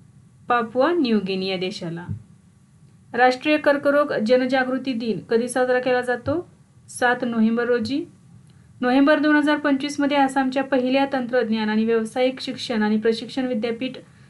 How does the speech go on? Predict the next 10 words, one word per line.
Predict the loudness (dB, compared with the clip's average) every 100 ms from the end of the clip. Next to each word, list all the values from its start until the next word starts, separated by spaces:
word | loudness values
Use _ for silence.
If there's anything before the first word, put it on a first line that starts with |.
| -20
स्वाहिद | -2 2 2 2 0 -4 -4
कनकलता | -2 0 0 0 2 0 -4 -2 0 -2 -6 0
बरुवा | 2 2 2 0 0 -2
याची | -2 -2
पायाभरणी | -2 0 0 -4 -4
कोणी | -2 -2 -2
केली? | -2 -2 -2 -6 -16 -20 -20 _
द्रौपदी | -2 2 2 2 2
मुर्मू | 2 2 2 2
यांनी. | -2 -6 -8 -10